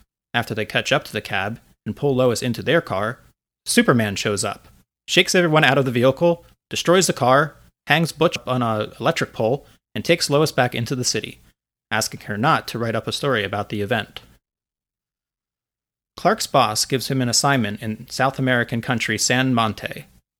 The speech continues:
but Clark decides to go to Washington, D C instead, where, as Superman, he confronts a senator he's caught taking illicit bribes from a crooked lobbyist.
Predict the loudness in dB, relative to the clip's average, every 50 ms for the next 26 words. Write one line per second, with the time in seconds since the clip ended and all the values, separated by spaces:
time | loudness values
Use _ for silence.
0 | _ _ _ _ _ _ -6 -6 -6 -6 -4 -2 -2 -2 -2 -2 -4 -2 0 0
1 | 0 0 -2 -6 -6 -4 -2 -2 0 0 0 0 0 0 -4 -4 -2 -2 -4 -2
2 | -2 -2 -2 -2 -2 -2 -2 -4 -4 -4 -4 -4 -4 -4 -6 -8 -12 -18 _ _
3 | _ _ -2 0 2 4 4 2 0 -4 -10 _ _ _ -4 -4 -2 -2 0 -2
4 | 0 0 -2 -2 -2 -2 -2 -4 -6 _ -12 -8 -6 -6 -6 -2 0 0 0 0
5 | -2 0 2 4 4 2 2 0 -2 -2 -2 -4 -4 -4 -2 0 0 0 -2 -4
6 | -14 -20 -20 -20 -10 -4 -4 -2 -2 -2 -4 -2 -2 0 0 0 -2 -2 0 2
7 | 2 4 2 0 -2 -6 -10 -8 -6 -6 -6 -6 -4 -4 -4 -2 -2 -4 -2 2
8 | 0 0 0 -2 -10 -6 -6 -6 -6 -6